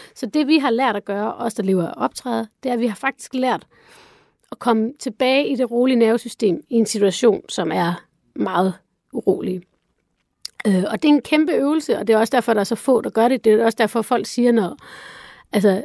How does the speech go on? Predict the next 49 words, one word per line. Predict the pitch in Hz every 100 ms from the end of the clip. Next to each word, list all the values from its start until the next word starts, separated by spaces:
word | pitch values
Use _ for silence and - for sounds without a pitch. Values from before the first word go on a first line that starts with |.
| -
at | 214 202 _
de, | 254 - _
de | 240
er |
mere | 233 254
bange | - 220 233
for | - 214 208 _ _ _ _ _ -
at | -
tale | 226 220 208
offentligt, | 240 196 196
end | 196
at | 180
dø, | 226
ikke? | - 330 349
Altså, | 208 214
det, | 208 -
<laughs> | -
så | - 226
der | 254
er | 247
sådan | 262
nogle... | 247 220 - - - - - - _
Øh, | 233 202 190 - _ _ -
altså, | 208 202
så, | 226 220
så | - 247
det | 254
er | 226
derfor, | 254 262
der |
er | 240
så | 254
få, | - -
der |
kan | 196 220 294
det | 302 -
i | 214
virkeligheden. | 208 226 208 196 196 - - - - - _ -
Øhm, | 226 196 190 - - - _ _ _ _ _ _ _ _ _ _ _
men | 254 254 240
det, | 320
der | 320
så | 330
sker, | - - 339 254
når | 233
man | 208 202
så | - 247
bliver | 254 214
kendt, | - 381 -